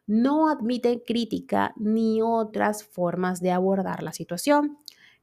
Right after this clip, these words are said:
"Esta es la solución a mis problemas para socializar y si no funciona es que no soy capaz de hacer amigos", pudiese pensar una persona que es inflexible.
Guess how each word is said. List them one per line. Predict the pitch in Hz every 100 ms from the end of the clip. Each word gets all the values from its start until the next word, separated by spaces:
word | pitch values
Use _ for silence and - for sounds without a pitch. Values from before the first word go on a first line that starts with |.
| _
"Esta | - - - 202
es | 180
la | 175
solución | 190 185 - 269 302 - -
a |
mis | 196 226
problemas | 294 269 202 208
para | - 185 180 180
socializar | 170 170 175 175 202 180 -
y | 208
si | 196
no | 190 262
funciona | 339 330 311 311 294
es | 254
que | - 277
no | 262
soy | 226
capaz | 220 214 190 180
de |
hacer | 190 170
amigos", | 170 175 190 196 - _ - - -
pudiese | 269 240 226
pensar | 226 214 - 175 175
una | 175 180
persona | - 180 165 175 196 - - - - _ -
que | 175
es | 190
inflexible. | 185 185 185 - 196 - -